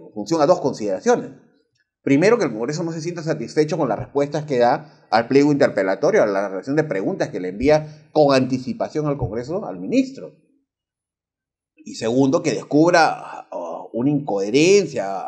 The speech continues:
una falsedad en la, en, en la información, ¿no? En eventualidades de ese tipo es que el Congreso podría evaluar, presentar una moción que ya es distinta a la moción de interpelación, una moción de censura que sí,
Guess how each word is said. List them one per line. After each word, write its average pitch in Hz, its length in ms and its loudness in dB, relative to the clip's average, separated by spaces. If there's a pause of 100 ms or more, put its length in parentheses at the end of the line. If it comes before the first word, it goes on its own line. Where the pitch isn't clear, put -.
una 135 260 -2
falsedad 117 760 0
en 117 120 0
la, 92 240 -6
en, 53 80 -18 (240)
en - 600 -20
la - 60 -20
información, 165 840 -4
¿no? 220 340 -6 (400)
En 107 540 -6
eventualidades 117 760 0
de 220 60 0
ese 151 100 0
tipo 196 320 0
es 196 60 -4
que 170 100 -4
el 127 80 -2
Congreso 147 360 -4
podría 175 580 0
evaluar, 107 720 0 (480)
presentar 127 380 -2
una 190 380 0
moción 190 320 -6
que 135 100 -2
ya 147 60 2
es 170 80 -4
distinta 196 500 0
a 175 40 0
la 143 60 0
moción 117 260 -6
de 131 60 -2
interpelación, 131 520 -6
una 135 140 0
moción 139 260 -4
de 156 60 -6
censura 160 380 -2 (300)
que 117 120 -8
sí, - 840 -8